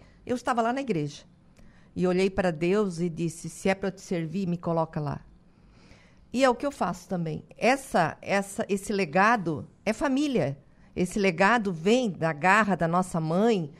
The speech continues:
da, da leal-, da, do legado do pai também, do caráter e da informação, que sempre foi um homem que só tinha um primário,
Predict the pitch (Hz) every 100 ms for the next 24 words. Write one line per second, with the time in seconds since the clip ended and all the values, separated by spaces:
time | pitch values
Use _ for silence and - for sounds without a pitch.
0 | - - - - - 147 180 175 170 165
1 | 156 143 170 175 196 196 165 170 165 156
2 | 139 160 185 185 170 196 208 180 175 -
3 | 208 214 196 165 185 208 170 - 170 165
4 | 180 214 214 180 139 - 185 175 180 180
5 | 185 180 214 196 180 175 - 214 226 190
6 | - 208 208 - 208 185 202 214 208 208
7 | 190 175 - - - 196 214 233 214 214
8 | 196 208 240 254